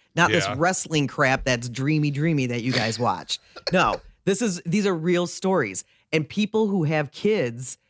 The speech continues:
Speaker 1: who they don't follow, eh, they, they know their child is a s-,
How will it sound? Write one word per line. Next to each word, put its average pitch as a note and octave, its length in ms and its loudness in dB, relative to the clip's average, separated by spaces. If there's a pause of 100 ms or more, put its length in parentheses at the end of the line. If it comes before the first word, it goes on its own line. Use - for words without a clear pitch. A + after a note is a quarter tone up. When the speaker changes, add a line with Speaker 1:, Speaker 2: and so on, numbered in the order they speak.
(220)
Speaker 1:
who C3+ 680 2 (420)
they F3 640 2
don't D#3+ 520 0
follow, C#3 880 4
eh, C3 160 -2
they, D#3 480 0 (440)
they E3 260 2
know F3 260 2
their F#3 140 0
child C#3 500 0 (180)
is C#3 180 2 (200)
a C3 60 2
s-, - 180 0